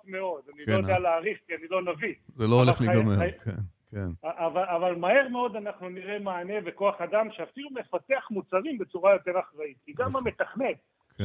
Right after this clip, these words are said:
Speaker 1: ששם קוד בטלפון שלך, יש לו אחריות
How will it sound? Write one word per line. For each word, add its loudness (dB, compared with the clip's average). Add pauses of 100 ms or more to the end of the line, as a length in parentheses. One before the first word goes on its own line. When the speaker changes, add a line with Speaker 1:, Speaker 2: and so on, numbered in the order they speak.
Speaker 1:
ששם 4 (100)
קוד 2
בטלפון -2 (680)
שלך, -8 (560)
יש -4
לו 0
אחריות -4